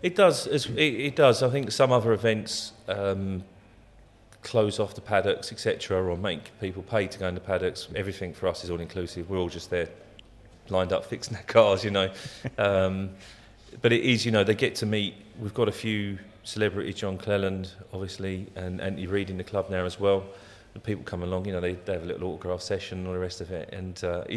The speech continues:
it's good because people, they were their heroes twenty, thirty years ago, um,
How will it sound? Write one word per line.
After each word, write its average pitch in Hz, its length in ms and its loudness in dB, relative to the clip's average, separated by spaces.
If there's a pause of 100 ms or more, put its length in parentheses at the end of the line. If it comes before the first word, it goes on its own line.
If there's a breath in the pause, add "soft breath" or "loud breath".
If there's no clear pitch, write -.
it's 120 160 -2
good 95 340 0
because 107 220 -6
people, 101 440 -4 (220)
they 110 140 4
were 98 100 2
their 98 160 6
heroes 90 520 0 (180)
twenty, 92 260 -6
thirty 90 320 -6
years 98 220 -4
ago, 85 280 0 (680 loud breath)
um, 90 340 -4